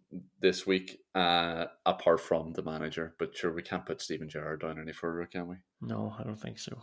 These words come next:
Speaker 2: Um, questions we can't answer, but probably will. Sh-, surely having Anwar El Ghazi lying around was worth more to us than the two million we're gonna get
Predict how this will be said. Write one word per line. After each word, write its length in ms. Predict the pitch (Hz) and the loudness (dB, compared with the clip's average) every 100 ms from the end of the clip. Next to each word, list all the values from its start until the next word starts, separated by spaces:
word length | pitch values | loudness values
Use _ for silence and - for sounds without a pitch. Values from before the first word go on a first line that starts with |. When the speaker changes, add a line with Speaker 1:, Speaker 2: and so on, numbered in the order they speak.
| - - | -16 -8
Speaker 2:
Um, 560 | 110 110 110 107 104 - _ - - - - - - - - _ _ - - _ _ _ - | -4 -2 -2 -4 -6 -10 _ -10 -10 -20 -20 -20 -20 -20 -20 _ _ -20 -20 _ _ _ 8
questions 380 | 185 208 214 | 10 10 10
we 80 | 165 | 8
can't 240 | - 156 123 | 10 10 10
answer, 360 | 131 185 170 127 - _ _ - | 8 8 8 4 -12 _ _ 6
but 200 | 131 - | 6 8
probably 480 | - 131 127 123 113 | 10 10 12 8 10
will. 420 | 113 127 151 - _ - _ _ _ _ _ _ _ _ _ _ _ - | 12 12 10 4 _ -20 _ _ _ _ _ _ _ _ _ _ _ 4
Sh-, 180 | 156 - | 6 8
surely 400 | 180 - 277 370 | 8 12 12 12
having 300 | 226 196 180 | 12 12 12
Anwar 520 | 147 143 139 131 127 - | 12 12 12 12 12 12
El 140 | 127 | 12
Ghazi 420 | 127 120 127 165 | 12 12 12 12
lying 260 | 160 156 160 | 12 12 12
around 380 | 160 165 135 - - | 12 10 8 0 6
was 200 | 131 123 | 6 12
worth 320 | 131 135 127 | 12 12 12
more 200 | 120 131 | 12 12
to 120 | 170 | 10
us 260 | 165 - - | 6 2 6
than 340 | 123 123 120 | 10 10 8
the 80 | 117 | 6
two 240 | - 143 | 10 10
million 360 | 120 120 151 165 | 12 12 10 8
we're 100 | 160 | 4
gonna 220 | 156 165 165 | 4 6 8
get 240 | 175 - | 6 4